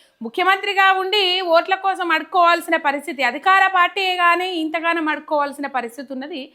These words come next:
కాంగ్రెస్ పార్టీ. ఘోరం. నిజంగా ఇవాళ అన్నీ అమలు చేసి ఉంటే ఈ రెండేళ్ళున్నర పొద్దుల్లా అసలు అడుక్కోవాల్సిన అవసరం లేకుంటుండే అనేది నా అభిప్రాయం.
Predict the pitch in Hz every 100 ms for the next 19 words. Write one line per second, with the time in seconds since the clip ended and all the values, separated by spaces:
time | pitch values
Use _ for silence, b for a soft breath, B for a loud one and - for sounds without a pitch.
0 | b b - 285 330 320 302 269 240 -
1 | - _ _ _ _ _ _ 202 247 349
2 | 269 - _ _ - 240 339 392 370 370
3 | 370 285 330 349 320 370 370 370 392 359
4 | 302 233 302 294 269 294 349 349 320 277
5 | 269 220 214 240 165 170 - _ _ _
6 | _ _ _ - 277 254 277 403 403 392
7 | 381 370 320 339 415 415 359 359 381 370
8 | 320 320 320 320 359 302 294 277 269 214
9 | 185